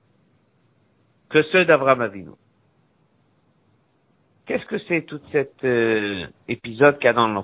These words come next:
Chumash ? Abraham qui creuse des puits, Avimelech qui est pas content, et eux qui prennent de l'eau, et à la fin, il a réussi à obtenir que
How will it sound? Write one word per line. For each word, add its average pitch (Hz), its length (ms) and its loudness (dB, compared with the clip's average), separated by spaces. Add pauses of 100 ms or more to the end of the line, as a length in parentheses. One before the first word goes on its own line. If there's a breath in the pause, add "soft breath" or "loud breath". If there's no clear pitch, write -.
Chumash ? 95 600 -2 (1200)
Abraham 139 540 4
qui 127 120 -14
creuse 135 300 -6
des 127 120 -2
puits, 123 400 -4
Avimelech 127 520 0
qui 127 60 -8
est 123 40 -8
pas 120 140 0
content, 117 600 -2
et 123 140 0
eux 123 120 2
qui 123 160 -12
prennent 123 280 -4
de 120 80 -2
l'eau, 120 360 2
et 120 100 2
à 123 60 4
la 123 160 4
fin, 123 340 -2
il 123 160 -2
a 120 60 4
réussi 120 720 -8
à 117 300 2
obtenir 120 600 -6 (100)
que 120 380 0